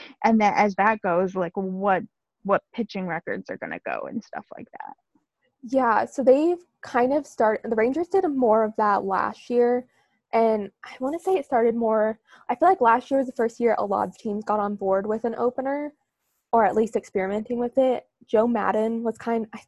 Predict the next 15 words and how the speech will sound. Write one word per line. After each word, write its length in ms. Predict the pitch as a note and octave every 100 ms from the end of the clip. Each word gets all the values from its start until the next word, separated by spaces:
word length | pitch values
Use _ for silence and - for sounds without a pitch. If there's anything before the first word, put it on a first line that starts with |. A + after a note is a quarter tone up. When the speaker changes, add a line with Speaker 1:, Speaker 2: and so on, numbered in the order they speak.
| _ _ _
Speaker 2:
think 160 | G#3 F#3+
it 40 |
was 100 | G#3
Joe 120 | G3
Maddon, 280 | G3+ - A3+
was 160 | G#3+ G#3+
kind 200 | - G#3+
of 40 |
the 80 | G#3
first 300 | G#3 G#3 -
one 160 | A3+ A3+
to 80 | A#3
do 180 | B3+
it. 280 | C4 C4+ B3 - _ _ _ _ _
I 60 | A3+